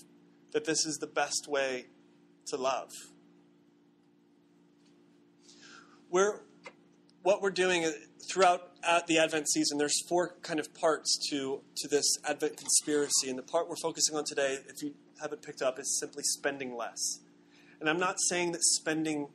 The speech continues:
is, is wrong. Um, I mean, the water that, that Herod brought into Jerusalem wasn't wrong.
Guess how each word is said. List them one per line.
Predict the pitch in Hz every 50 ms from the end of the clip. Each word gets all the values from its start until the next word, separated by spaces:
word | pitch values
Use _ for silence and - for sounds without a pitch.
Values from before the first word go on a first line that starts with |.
| -
is, | 156 139 120 - - -
is | 151 123 120 123
wrong. | 135 135 135 123 110 92 85 - - - _ _ _ _ _ _ _ _ _ _ _ _ _ -
Um, | 147 131 123 123 117 113 113 113 - - - - - _ _ - -
I |
mean, | 143 139
the | 139 135
water | 139 143 156 156 165 170 170 165 151 135
that, | 143 143 143 - - - -
that | 151 147 139 - -
Herod | - 180 170 160 151 143 131
brought | 147 156 151 151
into | 147 143 143 147
Jerusalem | 139 - 135 135 139 143 - - 135 123 117 120 120 -
wasn't | 139 139 - 131 -
wrong. | - 131 127 123 117 110 95 78